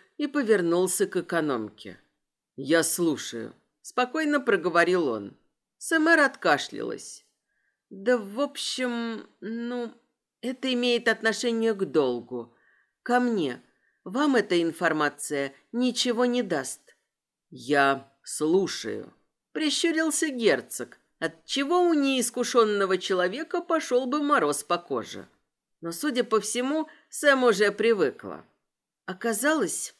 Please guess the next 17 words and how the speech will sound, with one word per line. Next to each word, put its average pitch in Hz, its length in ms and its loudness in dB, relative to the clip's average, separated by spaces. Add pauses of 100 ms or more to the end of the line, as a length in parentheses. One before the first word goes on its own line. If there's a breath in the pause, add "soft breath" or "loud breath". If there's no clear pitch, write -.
(120)
что - 280 -2
папа 254 560 -6 (140)
банально 254 580 2
проигрался», 190 960 0 (300 soft breath)
пожала 240 380 4
плечами 180 560 0
девушка. 123 720 -2 (400)
«Я 262 220 0
могу 254 320 2
уже 262 240 0
сейчас 254 640 -2
идти 180 320 -4
писать 214 560 -2
трагедию 190 680 2
в 165 60 -4
нескольких 196 600 0
действиях. 135 760 -2